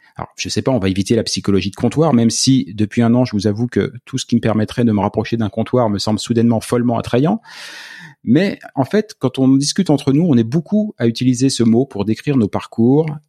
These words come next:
se réinventer. Moi, moi, je me suis réinventé. Ici, j'ai repris le chemin des studios après une pause de,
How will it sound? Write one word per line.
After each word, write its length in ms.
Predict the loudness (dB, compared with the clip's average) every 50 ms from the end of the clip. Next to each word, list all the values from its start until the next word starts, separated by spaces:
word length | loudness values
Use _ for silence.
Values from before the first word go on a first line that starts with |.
| _ _ _ -6
se 440 | -4 -4 -2 0 2 2 0 0 -4 -10 _ _ _ -10
réinventer. 760 | -8 -2 0 2 2 2 2 0 0 -4 -4 -6 -10 -12 -14 _ _ _ _ _ _ _ _ _ _ _ _ _
Moi, 260 | -2 -2 -2 -4 -6 -12 _ _ _ _ 0
moi, 180 | 2 2 2
je 80 | 2 2
me 80 | 0 2
suis 160 | 2 0 2
réinventé. 560 | 2 2 0 0 0 -2 -4 -4 -6 -8 -8 _ -18 -20 -18 -18 -8 -6
Ici, 280 | -4 -2 0 2 2 2
j'ai 80 | 2
repris 320 | 2 2 0 0 0 2 2
le 80 | 2
chemin 300 | 2 2 0 0 0 0
des 80 | 0 -2
studios 380 | -2 -2 -2 2 2 4 2 2
après 240 | 0 0 0 2
une 100 | 2 2
pause 280 | 2 2 2 2 2 2
de, 200 | 2 2 2 0